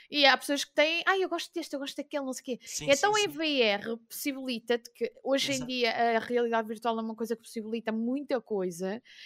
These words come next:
Speaker 1: e muitos sentimentos, porque tu quando estás a
Speaker 2: Uhum.
Speaker 1: jogar uma realidade virtual, tu sentes muitas coisas, pensas a viver.
Speaker 2: Sim, sim.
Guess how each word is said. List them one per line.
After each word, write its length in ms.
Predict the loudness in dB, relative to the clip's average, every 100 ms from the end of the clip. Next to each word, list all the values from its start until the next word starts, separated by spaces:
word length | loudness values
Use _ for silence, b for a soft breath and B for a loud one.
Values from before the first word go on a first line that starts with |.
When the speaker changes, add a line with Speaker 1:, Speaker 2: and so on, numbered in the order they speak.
| B
Speaker 1:
e 100 | -4
muitos 260 | -2 -2 -2
sentimentos, 640 | -4 -4 -4 -2 -4 -6
porque 180 | -10 -8
tu 80 | -4
quando 140 | -4
estás 140 | -2 -4
a 40 |
Speaker 2:
Uhum. 40 | -2
Speaker 1:
jogar 180 | -2
uma 140 | -2 -4
realidade 460 | -4 -4 -2 -4 -6
virtual, 300 | -6 -4 -4
tu 120 | -6
sentes 360 | -6 -6 -6
muitas 520 | -6 -4 -4 -2 -4 -4
coisas, 240 | -8 -8
pensas 340 | -8 -4 -2 -4
a 40 |
viver. 440 | -8 -8 -4 -2
Speaker 2:
Sim, 120 | -2 -8
sim. 280 | -12 -14